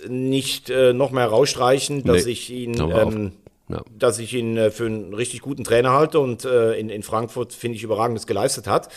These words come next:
Speaker 2: Mhm.
Speaker 1: Ja, muss aber natürlich auch feststellen, also wenn du mit dem Kader in der Regelmäßigkeit so zusammenbrichst, wie zu Hause gegen, gegen, äh, Freiburg, wie jetzt in Dortmund, sechs Stück jeweils und überhaupt keine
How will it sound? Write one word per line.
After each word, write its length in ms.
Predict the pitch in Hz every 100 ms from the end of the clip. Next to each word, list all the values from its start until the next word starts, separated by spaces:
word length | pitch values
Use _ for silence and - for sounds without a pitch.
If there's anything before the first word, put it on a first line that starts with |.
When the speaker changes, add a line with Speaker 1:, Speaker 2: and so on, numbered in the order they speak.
| -
Speaker 2:
Mhm. 440 | 76 67 60 65 87 - _ _ _ _ _ -
Speaker 1:
Ja, 160 | 139
muss 180 | 135 151
aber 160 | 180 156
natürlich 340 | 143 160 156
auch 100 | 139
feststellen, 600 | - 139 - 151 165 202
also 160 | 139 123
wenn 80 | 135
du 80 |
mit 140 | 131 127
dem 120 | 151
Kader 540 | 139 139 151 147 180 - -
in 180 | 127 117
der 220 | 160 170
Regelmäßigkeit 920 | 185 175 156 170 160 - 143 139 139
so 300 | - 151 233
zusammenbrichst, 1200 | - 165 131 139 185 131 - 98 170 - - - - -
wie 300 | 98 131 147
zu 260 | - 131
Hause 300 | 117 143 123
gegen, 440 | 127 123 120 117 113
gegen, 420 | 117 113 113 113
äh, 360 | 107 107 104 101
Freiburg, 760 | - 104 117 113 113 113 -
wie 100 | 104
jetzt 340 | 107 117 131 -
in 220 | 123 107
Dortmund, 540 | 113 139 - 98 110
sechs 320 | - - 104
Stück 360 | - - 156 156
jeweils 520 | 104 101 92 92 131
und 120 | 131
überhaupt 480 | 113 107 - 226 -
keine 380 | 131 123 120 117